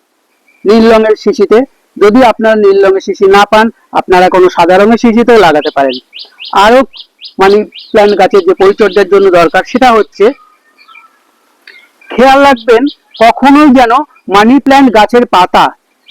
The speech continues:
যে ডাল সেটা নিচের দিকে না যায়। বন্ধুরা, মানি প্ল্যান্ট গাছের ডাল যদি নিচের দিকে চলে যায়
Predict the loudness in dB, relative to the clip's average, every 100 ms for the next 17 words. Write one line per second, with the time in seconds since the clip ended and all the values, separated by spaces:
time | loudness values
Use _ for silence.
0 | -20 _ -4 -2 2 2 2 0 -2 0
1 | 0 0 -2 0 -2 0 2 0 0 -4
2 | -8 _ _ _ _ -6 0 2 2 2
3 | 2 -2 0 0 2 0 0 0 0 0
4 | 2 2 2 0 0 -2 0 -2 0 2
5 | 2 2